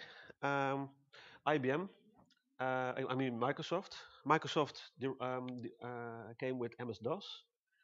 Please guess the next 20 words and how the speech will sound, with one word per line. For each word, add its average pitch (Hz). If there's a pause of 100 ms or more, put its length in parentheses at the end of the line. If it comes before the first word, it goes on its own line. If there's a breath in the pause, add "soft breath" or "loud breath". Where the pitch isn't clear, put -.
(720 soft breath)
In 131 (200)
what 107
was, 135
was 135
the 131
first, 131
uh, 120 (760 loud breath)
uh, 113
I 117
B 120
M 135
compatible 139
computer, 147
and 127
in 127
nineteen 127
eighty-five 131
they 135 (100)
launched 135 (120)
Windows. 107